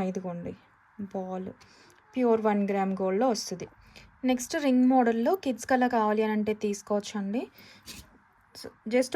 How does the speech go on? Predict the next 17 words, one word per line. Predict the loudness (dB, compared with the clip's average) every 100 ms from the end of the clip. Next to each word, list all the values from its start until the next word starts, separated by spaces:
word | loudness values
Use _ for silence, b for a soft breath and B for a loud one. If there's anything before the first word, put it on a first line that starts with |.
| 6
బడ్జెట్ | 6 6 4 4 2
పీసెస్ | 0 0 -2
అనమాట. | -2 -2 -2 -4 -2 0
ఏదైనా | 4 4 4
ఫ్రీ | 0 2
షిప్పింగ్ | 2 2 4
ప్రోడక్ట్‌తో | 4 2 0 0 2 2
తీసుకోండి, | 0 -2 -2 -2 -4 -6 -8 -14 B B B -2 0
ఓకేనా? | 0 0 0 -2 -4 -12 -12 -10 -10 -12 -20 -20 -10 -2
ఇలా | 2 4
లైట్ | 4 4 2
షేడ్‌లో | 2 2 4 0 0
ఫుల్ | 2 4 4
వైట్‌లో | 4 4 2 4 4
వస్తుంది. | 2 0 0 0 -4 b b b -2
హ్యాంగింగ్ | 2 6 6 6
చూసారా, | 2 2 2